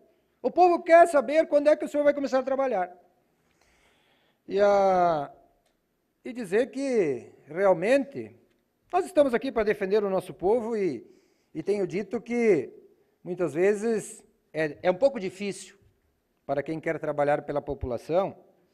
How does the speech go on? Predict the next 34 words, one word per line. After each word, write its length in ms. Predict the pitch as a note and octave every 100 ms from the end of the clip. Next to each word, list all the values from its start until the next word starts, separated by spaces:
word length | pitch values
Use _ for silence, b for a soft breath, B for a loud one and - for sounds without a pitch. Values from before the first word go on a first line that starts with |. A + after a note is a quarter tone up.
| b b b b b b
mas, 160 | G3+ B3
às 120 | G#3+
vezes, 200 | C#4 C4
também 300 | C4+ A#3 C#4
nós 160 | D4
temos 260 | - C#4 C4+
boas 240 | G3 A#3
notícias, 580 | F#3+ D3+ G#3+ C4+ - D#3
e 80 | E3
aqui 220 | E3 G#3+
quero 240 | A3 A3 G#3+
trazer 460 | F#3 D#3 G3 G3 B B B B _
em 120 | C#3+
primeira 400 | C#3 D3+ F3+ F3+
mão, 440 | E3 F#3 A3 D#3 B2+
nesta 360 | C#3 D#3 -
tribuna, 540 | B2 B2+ F#3 A#3 B2 - _ _ _ _ _
que 140 | D#4+
ho-, 300 | A3+ C4 C4+ -
eh, 200 | F3+ E3+
no 140 | E3+
dia 160 | D#3+ E3
três, 540 | - A#3 B3+ - - - _ _ _ _ _ _ _ _ _ _ _
eh, 260 | B2 B2+ B2+
nós 240 | C3 C#3
tivemos 480 | - C3+ D3+ E3 E3+
uma 400 | F#3+ F#3+ G3 F#3+
resposta 680 | F#3+ F#3+ - G#3+ D4 - C#3+
a 80 | C3+
uma 180 | D#3 D3+
ação 400 | - F3 G3 E3+
popular 540 | F3 E3 C#3+ D3+ G3
que 240 | G#3 B3
ingressei 760 | A#3+ G3+ F#3 - A3 B3+ C3 -